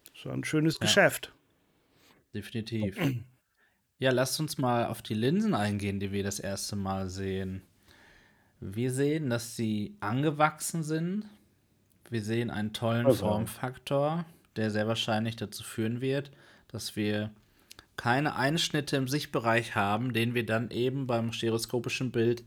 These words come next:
Speaker 2: immer so ein bisschen peripher in der Mitte mitbekommen. Das machen eben manche Brillen schlecht. Die haben hier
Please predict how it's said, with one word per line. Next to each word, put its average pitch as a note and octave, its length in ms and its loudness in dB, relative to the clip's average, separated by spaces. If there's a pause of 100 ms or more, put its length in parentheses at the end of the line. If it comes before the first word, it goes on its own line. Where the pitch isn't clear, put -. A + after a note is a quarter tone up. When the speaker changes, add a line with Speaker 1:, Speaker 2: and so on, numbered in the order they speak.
Speaker 2:
immer F3 480 4
so C#3+ 80 0
ein C3+ 40 -4
bisschen C#3 300 0
peripher C#3+ 560 2
in B2+ 60 0
der B2+ 80 2
Mitte A#2+ 540 0
mitbekommen. A#2 800 -4 (600)
Das - 160 -8
machen A#2 240 2
eben G#2+ 480 0
manche A2+ 280 -2
Brillen G#2 360 0
schlecht. A#2 460 0
Die A2 120 2
haben A#2 160 2
hier A2+ 300 0